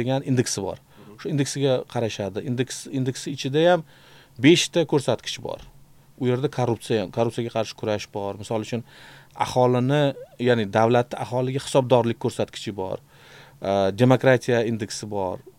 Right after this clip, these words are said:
Qonun ustuvorligi yoki huquq ustuvorligi indeksi bor va,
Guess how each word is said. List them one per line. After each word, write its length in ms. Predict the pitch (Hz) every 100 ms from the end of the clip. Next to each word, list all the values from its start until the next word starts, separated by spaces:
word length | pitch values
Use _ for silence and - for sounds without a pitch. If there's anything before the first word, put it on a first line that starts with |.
| -
Qonun 320 | 127 135 143
ustuvorligi 720 | 143 - 135 131 117 107 113 110
yoki 240 | 107 - -
huquq 240 | - 120
ustuvorligi 600 | - 113 110 107 107 107 - - - 269 117
indeksi 400 | 117 110 - 113
bor 140 | 113
va, 80 | 143